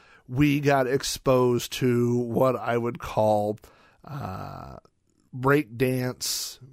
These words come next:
music. I mean, obviously, this is very, uh, early hip hop in, in the, uh, early, uh, you know,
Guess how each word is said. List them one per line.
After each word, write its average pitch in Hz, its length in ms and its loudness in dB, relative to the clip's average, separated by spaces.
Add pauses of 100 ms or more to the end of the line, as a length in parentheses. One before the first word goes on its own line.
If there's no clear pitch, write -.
(140)
music. 151 640 2
I 113 60 -6
mean, 113 160 -6
obviously, 120 480 -2
this 117 220 -4
is 113 120 -8
very, 127 440 4 (420)
uh, 113 300 -2 (100)
early 151 580 4 (100)
hip - 280 0
hop 147 340 2
in, 135 200 -2
in 117 320 -6
the, 107 320 -2
uh, 107 300 -4
early, 131 600 4
uh, 110 400 -8
you 131 160 -4
know, 113 220 -4